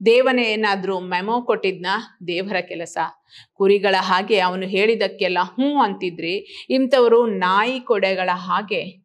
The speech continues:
ಹೆಚ್ಚಿಕೊಳ್ತಾರೆ, ಎತ್ತರಕ್ಕೆ ಬೆಳೆದು ಬಿಡ್ತಾರೆ, ಅವರ ಅಂ-, ಅಂತಸ್ತುಗಳು ಏರುತ್ತವೆ. ನೋಡಿ, ಬಹಳ ಅದ್ಭುತವಾಗಿ ತಿಳುವಳಿಕೆಯನ್ನ, ಜ್ಞಾನವನ್ನ ಇಲ್ಲಿ ಮೇಷ್ಟ್ರು ನೀಡ್ತಾರೆ. ನೀವು ನೋಡಪ್ಪ,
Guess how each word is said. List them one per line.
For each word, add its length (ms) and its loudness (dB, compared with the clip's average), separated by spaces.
ಹೆಚ್ಚಿಕೊಳ್ತಾರೆ, 1120 -8
ಎತ್ತರಕ್ಕೆ 640 -8
ಬೆಳೆದು 360 -8
ಬಿಡ್ತಾರೆ, 600 -6
ಅವರ 160 0
ಅಂ-, 400 -4
ಅಂತಸ್ತುಗಳು 1080 -8
ಏರುತ್ತವೆ. 600 -18
ನೋಡಿ, 160 -12
ಬಹಳ 280 -12
ಅದ್ಭುತವಾಗಿ 1120 -4
ತಿಳುವಳಿಕೆಯನ್ನ, 720 -4
ಜ್ಞಾನವನ್ನ 500 -2
ಇಲ್ಲಿ 200 -10
ಮೇಷ್ಟ್ರು 600 -14
ನೀಡ್ತಾರೆ. 600 -16
ನೀವು 520 2
ನೋಡಪ್ಪ, 280 2